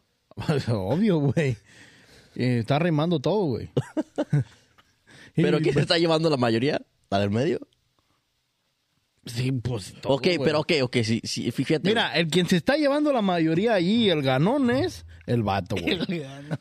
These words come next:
Speaker 1: El ganón.
Speaker 2: Güey, pero, pero mi, mi, mi, mi de aquí mi pregunta es: Mira, si tú vas a sacar a la, a la amiga, ¿verdad? Vamos a bailar. Ah, pues que está mi amiga. Ok, hay que sacar a las dos a bailar.
Speaker 3: Ujú.
Speaker 2: ¿Verdad? Usualmente como,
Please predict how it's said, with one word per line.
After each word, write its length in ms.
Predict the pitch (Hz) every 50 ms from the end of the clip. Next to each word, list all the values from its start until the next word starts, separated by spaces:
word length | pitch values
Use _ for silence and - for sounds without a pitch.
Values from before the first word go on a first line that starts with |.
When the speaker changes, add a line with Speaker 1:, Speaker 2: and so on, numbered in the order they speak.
| -
Speaker 1:
El 340 | - 135 135 131 131 131 131
ganón. 520 | 123 127 123 123 123 123 120 113 107 92 87 -
Speaker 2:
Güey, 260 | 160 175 202 190 170
pero, 340 | 139 147 170 160 156 156 - 143
pero 220 | 160 156 151 151 151
mi, 160 | 151 156 147
mi, 280 | - 156 151 147 147 127
mi, 260 | 143 147 147 147 143
mi 160 | 139 147 147 143
de 140 | 139 143 120
aquí 260 | 135 - - 175 180
mi 140 | 185 180 175
pregunta 440 | 143 - 139 127 135 139 127 - 113
es: 100 | 107 98
Mira, 160 | 80 - -
si 160 | - - 107
tú 120 | 95 - 165
vas 120 | 214 240
a 40 | 226
sacar 260 | 269 349 - 180 180
a 40 | 185
la, 220 | 180 175 160 147
a 140 | 131 - 120
la 100 | 123 123
amiga, 460 | 123 131 127 147 135 113 104 117 - _ _ _ _ _ _ _ _ _
¿verdad? 380 | - 101 101 107 117 117 113 - _ _
Vamos 220 | - - 117 139 143
a 60 | 139
bailar. 340 | 123 117 113 117 120 120 - -
Ah, 220 | 185 139 143 160 156
pues 140 | - 160 -
que 40 | -
está 140 | - 147
mi 80 | 139 131
amiga. 380 | 120 127 127 127 120 110 107 _ _ _ _ _ _ _
Ok, 180 | - 120 - 190
hay 380 | 190 175 170 - _ - 117 -
que 80 | -
sacar 260 | 127 135 - - 127
a 60 | 127 123
las 160 | 127 127 117
dos 140 | 123 127 -
a 40 | 139
bailar. 460 | 135 139 160 190 214 190 147 - _ _
Speaker 3:
Ujú. 300 | - 196 190 220 247 240 _ _ _ _ _
Speaker 2:
¿Verdad? 260 | - 131 147 170 185 165
Usualmente 640 | 185 180 156 - 196 202 214 220 226 226 190 233 226
como, 420 | - 196 185 175 175 170 165 147